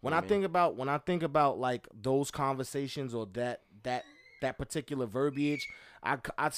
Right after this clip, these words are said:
Speaker 1: I tend to think about, like, Rakia, right? So I know that she's a very outspoken black woman, uh,
Speaker 2: Mm-hmm.
Speaker 1: a melanated woman who, who's very high, who's highly opinionated, very feministic, you know what I'm saying? Very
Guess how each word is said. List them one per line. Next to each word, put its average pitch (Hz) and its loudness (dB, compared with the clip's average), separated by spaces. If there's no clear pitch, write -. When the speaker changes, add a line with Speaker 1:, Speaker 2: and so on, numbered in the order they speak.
Speaker 1:
I 135 0
tend 185 0
to 165 -2
think 170 0
about, 139 2
like, 127 0
Rakia, 117 -2
right? 117 -4
So 113 -4
I 135 2
know 160 6
that 143 2
she's 160 -4
a 131 0
very 139 2
outspoken 135 -4
black 120 -8
woman, 139 -10
uh, 131 0
Speaker 2:
Mm-hmm. 117 -6
Speaker 1:
a 123 0
melanated 143 6
woman 143 2
who, 139 -2
who's 139 -6
very 151 2
high, 147 2
who's 147 -8
highly 147 0
opinionated, 127 -6
very 165 4
feministic, 160 -2
you 160 -8
know 170 -4
what 165 -4
I'm 160 -6
saying? 170 -8
Very 185 2